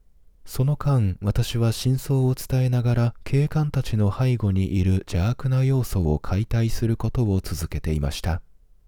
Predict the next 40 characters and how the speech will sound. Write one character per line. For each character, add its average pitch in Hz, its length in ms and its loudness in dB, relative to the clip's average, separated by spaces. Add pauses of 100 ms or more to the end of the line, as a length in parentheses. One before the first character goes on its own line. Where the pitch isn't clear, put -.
(200)
し - 180 0
ば 143 100 2
ら 139 100 0
く - 60 -12
す - 140 -4
る 120 100 0
と、 95 300 0
家 139 160 0
族 123 260 0
が 85 160 4
私 90 420 2
を 95 160 4
迎 92 380 0
え 90 60 0
に 87 160 0
来 - 100 -10
て 87 140 0
く 85 100 -2
れ 78 80 0
ま 76 140 0
し - 80 -6
た。 85 200 0 (460)
警 120 220 2
官 120 260 0
は、 120 260 2 (300)
「家 175 140 0
族 165 280 -2
が 104 200 2
迎 139 380 2
え - 20 2
に 139 140 2
来 - 100 -8
た 131 140 0
か 104 140 0
ら 95 140 2
帰 - 160 0
っ 131 140 0
て - 220 -4
い 101 260 2
い」 - 80 -6